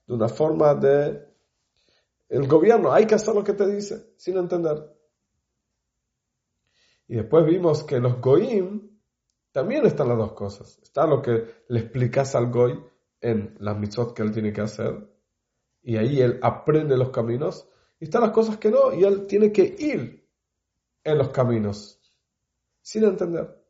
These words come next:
Y después vimos que esta es también la diferencia, una forma particular, entre el primer templo y el segundo templo. El primer templo fue más el Kimitzion Tetzetorah,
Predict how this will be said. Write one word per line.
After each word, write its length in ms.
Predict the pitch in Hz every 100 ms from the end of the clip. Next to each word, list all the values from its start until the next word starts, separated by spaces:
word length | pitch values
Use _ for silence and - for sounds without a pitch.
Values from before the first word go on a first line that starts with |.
| _ _ _ _ _ _
Y 100 | -
después 320 | - - 123 151
vimos 440 | 285 294 170 175
que 140 | -
esta 180 | 151 -
es 80 | 175
también 260 | 123 139 175
la 60 |
diferencia, 460 | 135 127 131 196 139
una 120 | 120
forma 320 | 127 170 151
particular, 760 | - - 143 - 185 135 - 147 - _ _
entre 240 | 151 143
el 180 | 117 117
primer 480 | - 120 185 262 226
templo 480 | 226 226 214 196 208
y 100 | 180
el 100 | 185
segundo 480 | - 170 104 101 98
templo. 560 | 95 92 101 95 95
El 40 | _
primer 400 | 123 139 180 175
templo 640 | 165 160 151 131 113 110
fue 180 | - 135
más 300 | 131 139 127
el 200 | 117 113
Kimitzion 540 | - 120 110 - 127 123
Tetzetorah, 680 | 120 127 113 107 101 117